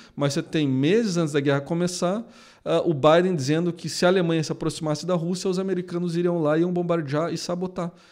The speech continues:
Isso aconteceu, tá entendendo? Então, veja, ah, não existe bonzinho na história, e os países da Europa, inclusive a Alemanha, que é economicamente muito forte, estão caindo nesse joguete entre as grandes potências. E a guerra da Ucrânia é o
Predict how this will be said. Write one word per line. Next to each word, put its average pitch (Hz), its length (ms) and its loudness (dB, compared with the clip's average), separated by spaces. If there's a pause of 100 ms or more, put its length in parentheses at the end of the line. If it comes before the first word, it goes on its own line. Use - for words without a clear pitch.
(120)
Isso 180 180 0
aconteceu, 185 480 -2
tá 151 200 -4
entendendo? 147 380 0 (320)
Então, 190 300 2
veja, 170 480 6
ah, 139 840 2
não 175 240 4
existe 180 300 4
bonzinho 143 480 2
na 240 80 2
história, 170 480 0 (720)
e 165 500 2
os 180 180 0
países 160 520 6
da 160 180 4
Europa, 190 580 4
inclusive 180 560 0
a 151 40 6
Alemanha, 135 400 2
que 135 100 -6
é 135 60 2
economicamente 123 680 -4
muito 117 220 -4
forte, 170 400 -2 (180)
estão 190 440 0
caindo 175 600 -2
nesse 165 360 -4
joguete 147 480 -4
entre 156 180 -8
as 151 80 -6
grandes 151 240 -6
potências. - 560 -14
E 135 160 0
a 143 40 4
guerra 135 200 2
da 143 80 -2
Ucrânia 135 380 -4
é - 20 -2
o 170 220 -4